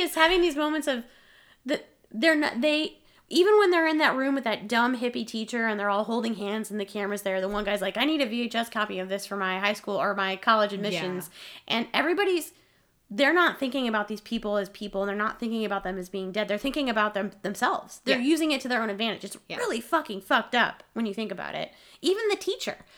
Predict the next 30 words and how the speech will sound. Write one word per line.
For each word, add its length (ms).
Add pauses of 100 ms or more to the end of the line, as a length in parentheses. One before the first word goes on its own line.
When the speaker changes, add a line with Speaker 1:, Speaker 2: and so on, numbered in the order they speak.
Speaker 1:
she's 260
using 300
it 100
to 80
her 140
advantage 460
to, 100
to, 340 (760)
to 100
do 240
all 140
the 80
bullshit, 600 (100)
happy, 640 (220)
hand-holding, 640
kumbaya 480
shit 200
that 120
she 140
wanted 220
to 80
do 100
with 100
the 60
school 200
Speaker 2:
It's, 200
Speaker 1:
the 80
whole 100
time. 200
Speaker 2:
um, 180